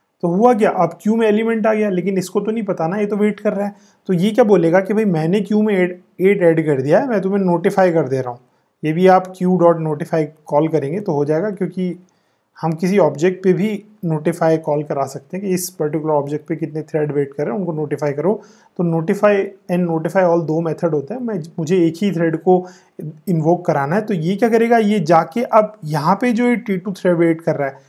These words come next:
इसको बोलेगा कि ठीक है, तुम कंटिन्यू कर जाओ। तो ये क्या करेगा, उस एलिमेंट को कंज्यूम कर लेगा, क्यू फिर से एम्प्टी हो जाएगी।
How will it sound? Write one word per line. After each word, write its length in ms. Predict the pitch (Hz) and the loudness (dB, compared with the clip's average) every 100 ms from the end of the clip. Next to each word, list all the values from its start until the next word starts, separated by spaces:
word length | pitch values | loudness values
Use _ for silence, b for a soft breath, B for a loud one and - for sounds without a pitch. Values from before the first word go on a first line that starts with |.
| b b | b b
इसको 200 | 185 - | -8 -4
बोलेगा 360 | 185 160 160 185 | 0 0 0 -2
कि 120 | 202 | -2
ठीक 160 | 202 170 | -6 -6
है, 60 | |
तुम 180 | 202 175 | -6 -8
कंटिन्यू 440 | 160 143 139 139 139 | -8 -8 -8 -10 -10
कर 160 | 117 | -12
जाओ। 160 | 117 127 _ _ _ - | -14 -18 _ _ _ 0
तो 60 | |
ये 60 | 196 | 4
क्या 140 | 240 | 4
करेगा, 300 | 233 226 226 | 6 6 6
उस 240 | 196 190 180 | 4 2 0
एलिमेंट 380 | 180 170 165 160 | 0 0 -2 -4
को 100 | 185 | -6
कंज्यूम 380 | 185 156 147 165 | -6 -4 -4 -4
कर 140 | 160 | -4
लेगा, 260 | 147 175 233 | -2 -2 -4
क्यू 240 | - 214 | -4 -6
फिर 220 | - 160 | -4 -6
से 140 | 156 165 | -8 -10
एम्प्टी 280 | 139 - 139 | -10 -12 -14
हो 120 | 123 | -14
जाएगी। 280 | 120 - | -20 -20